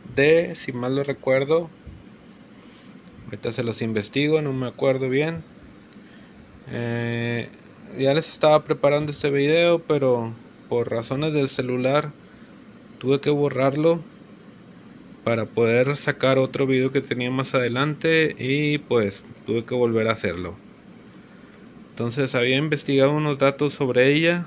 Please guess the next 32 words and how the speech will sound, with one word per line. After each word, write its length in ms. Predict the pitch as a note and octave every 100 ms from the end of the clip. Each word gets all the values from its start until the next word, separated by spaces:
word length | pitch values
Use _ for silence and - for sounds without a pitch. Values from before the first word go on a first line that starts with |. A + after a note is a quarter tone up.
| -
este, 960 | B2+ A#2+ A#2 - - - A2+ G#2 G2+ G#2+ - - - - - - - - - - - - - -
pero 240 | - B2+ C3
no 160 | C#3
venía 340 | D3 D#3 D#3 D#3
nada 680 | D3+ D3+ D#3 D3 C3 A#2 A#2 - - - - - - - -
así 420 | A2+ A2+ C3 C#3
muy, 540 | C#3 C#3 C#3+ C#3 B2
muy 320 | - B2+ C3+ D3
especial 680 | D3 - B2+ C3+ C#3+ D3+ C#3+
en 160 | B2+
sí. 340 | - E3+ F3 F3 - - - - - - - - - - - - - - -
Es 180 | C3+
una 140 | E3 D#3+
moneda 480 | D#3 C#3 C#3+ D3+ -
que 240 | D3 C3
Banxico 520 | B2 B2 - C#3 D#3+
dice 240 | D3 D3 D3
que 80 |
está 180 | - -
en 60 | D3
circulación, 760 | D#3 - C3 A#2+ E3 F3+ F#3 - - - - - - - - - - - - - - - - - - - -
pero 220 | B2+ B2+
no 160 | B2 B2
tiene 240 | C3+ C3
fecha 400 | C3 C3+ C3 C#3
de 320 | B2 A#2+ A2
en 80 | G#2+
qué 160 | G#2 A#2
fecha 340 | B2+ B2 -
ya 500 | B2+ A2+ A#2 A2+ G#2
dejó 320 | G#2 G#2+ A#2 A2+
de, 320 | A#2+ G2+